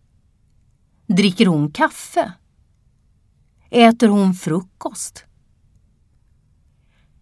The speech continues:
Tre. Dricker hon? Dricker hon kaffe? Skriver hon?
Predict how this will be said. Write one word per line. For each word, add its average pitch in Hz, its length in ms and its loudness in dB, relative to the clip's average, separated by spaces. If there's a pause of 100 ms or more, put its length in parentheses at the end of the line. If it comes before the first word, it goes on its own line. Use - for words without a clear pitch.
(140)
Tre. 160 440 0 (1040)
Dricker 220 680 0
hon? 143 420 0 (880)
Dricker 196 420 0
hon 196 220 0
kaffe? - 540 -4 (1300)
Skriver 285 720 0
hon? 156 400 -2